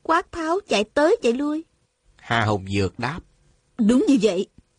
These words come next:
Speaker 2: Mụ thấy giáo chủ gặp đại sự mà đột nhiên thay đổi ý kiến, dĩ nhiên phải thắc mắc. Nhưng mụ chỉ muốn gấp rút điều tra thân thế Thanh Thanh. Âm mưu thoáng dị,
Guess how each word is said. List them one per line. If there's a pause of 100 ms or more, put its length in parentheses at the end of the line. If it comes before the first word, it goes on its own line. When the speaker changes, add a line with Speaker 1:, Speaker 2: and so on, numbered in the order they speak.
(280)
Speaker 2:
Mụ
thấy
giáo
chủ
gặp
đại
sự
mà
đột
nhiên
thay
đổi
ý
kiến, (340)
dĩ
nhiên
phải
thắc
mắc. (840)
Nhưng
mụ
chỉ
muốn
gấp
rút
điều
tra
thân
thế
Thanh
Thanh. (800)
Âm
mưu
thoáng
dị,